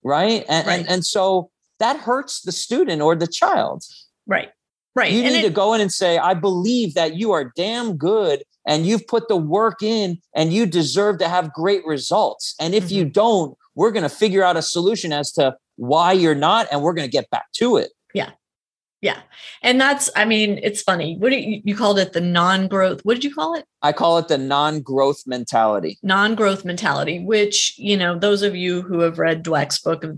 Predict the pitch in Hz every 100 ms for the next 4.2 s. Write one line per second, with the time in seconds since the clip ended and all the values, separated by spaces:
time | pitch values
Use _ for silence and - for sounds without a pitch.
0 | - - 165 143 - - - 165 160 151
1 | - 151 131 170 160 151 - 160 156 160
2 | 151 156 - 139 - - - - - 185
3 | 180 180 175 107 110 196 185 175 180 175
4 | 170 -